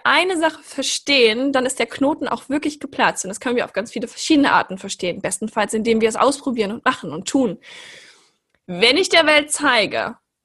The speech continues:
alles an mir, nicht nur die tollen Seiten, sondern auch die Schatten, die Fuck-ups, die ich so mache, ja, meine fettigen Haare, dass ich einen Pickel auf der Nase habe, egal, egal was es ist, was du der Welt nicht zeigen möchtest.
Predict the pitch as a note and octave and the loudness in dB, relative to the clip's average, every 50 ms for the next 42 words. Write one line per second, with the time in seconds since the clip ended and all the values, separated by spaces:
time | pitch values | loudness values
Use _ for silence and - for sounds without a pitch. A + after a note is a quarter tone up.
0 | _ _ - A#3 C#4+ E4 E4 D4 D4 - G3 G#3+ A3+ A3+ G3+ G3 F#3+ E3+ B2 - | _ _ 0 2 4 4 4 2 0 -2 -2 -2 -2 -4 -4 -4 -4 -4 -6 -4
1 | A#3 A#3+ C#4 F#4+ F#4 G#4+ G4+ G4 G4 G4 - D4+ D#4 A#3 G#3+ G3 F#3+ G#3+ - B2+ | -2 -2 0 0 0 0 0 2 2 2 0 0 -2 0 0 -2 -4 -4 -6 -6
2 | F#2+ F#2+ - - F#3+ - - A#3+ A#3+ B3 B3+ - - C4 C4+ - - E4+ E4+ - | -6 -8 -10 -12 -14 -10 -6 -4 -2 -2 0 2 0 0 0 0 -2 -2 -2 -4
3 | - - A#3+ - - - - - F#3+ G3+ C4 C4+ C#4 - - D#4 - - F#3+ F#3+ | -4 -6 -6 -8 -8 -10 -12 -10 -6 -4 -4 -4 -4 -6 -10 -6 -2 -2 -2 -2
4 | - - - F3 - - - G3+ F#3+ F3 C3+ C#3 - - G#3+ G3+ A3 A#3+ C#4 E4 | -2 -4 -8 -8 -6 -6 -6 -4 -2 -2 -2 -2 -2 0 2 4 4 6 6 4
5 | D#4+ D#4 D4 C#4 C#4+ C#4 - E4 E4+ - D#4 B3 C4+ C4+ B3+ A#3+ B3+ C#4+ D4+ D#4 | 4 4 4 2 0 0 -2 -4 -2 -2 -2 -2 -2 -2 -4 -2 0 0 2 2
6 | D#4+ A#3 - F3 G#3 A3 B3+ C4 - D4 D4 - F4 F4 A#3 D#3+ F3+ G3 - F#3+ | 2 2 0 0 0 -2 -2 -2 -2 -2 0 0 2 2 2 2 2 0 0 -2
7 | G3+ F#3+ E3+ F#3+ F#3+ G#3+ G#3+ B3+ - - - A3 - E3 - - C#4 B3 C4+ B3+ | -2 -2 -2 -2 -2 -4 -4 -4 -6 -8 -6 -4 -2 -2 -2 -2 -2 -4 -2 -2
8 | D4 D#4+ D4 C4+ C#4+ C#4 C4 - - C#4+ - - G#3+ G#3+ - G#3+ G#3+ G3+ F#3+ G#3+ | 0 0 -2 -2 -2 -4 -6 -6 -6 -4 -4 -4 -6 -6 -6 -6 -4 -4 -4 -4
9 | - A3 A3+ - - B3+ B3 A#3 A3 G3 E3 D#3+ G3 - - D3 D3 - | -4 -6 -8 -6 -2 0 2 2 2 0 -2 -4 -6 -4 -6 -6 -6 -8